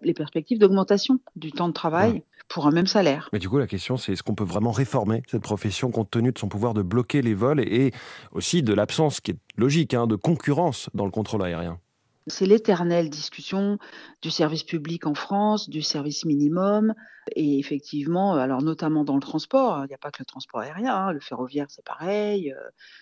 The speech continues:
Speaker 1: les routiers, on connaît leur pouvoir et de blocage, hein. C'est vraiment un équilibre. J'ai l'impression que tous les gouvernements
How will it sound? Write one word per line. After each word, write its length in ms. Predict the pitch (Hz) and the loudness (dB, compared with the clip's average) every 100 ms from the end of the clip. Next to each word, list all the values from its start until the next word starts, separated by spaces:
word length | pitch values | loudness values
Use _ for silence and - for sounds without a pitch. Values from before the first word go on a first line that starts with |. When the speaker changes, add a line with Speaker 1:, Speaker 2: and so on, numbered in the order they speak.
| _ | _
Speaker 1:
les 120 | - 123 | -6 -4
routiers, 480 | 147 151 - 165 | -4 -6 -2 0
on 80 | 151 | 0
connaît 380 | 131 156 151 165 | -4 -4 0 0
leur 140 | 135 | -2
pouvoir 560 | - - 143 156 151 135 | -6 -10 -4 0 0 -2
et 280 | - - - | -8 -8 -10
de 120 | - 131 | -6 -4
blocage, 500 | 147 156 285 220 147 | -2 2 4 4 2
hein. 140 | 143 - - - - - | -2 -4 -10 -20 -20 -10
C'est 200 | - 185 | -2 0
vraiment 360 | 165 180 226 220 | 2 4 6 6
un 120 | 185 | 6
équilibre. 400 | 190 214 254 294 | 4 4 4 4
J'ai 120 | 170 | 4
l'impression 400 | 170 165 170 196 | 2 2 0 -2
que 80 | - | -2
tous 160 | - | 4
les 120 | 262 214 | 6 6
gouvernements 720 | 190 175 170 175 185 180 | 4 2 2 2 2 0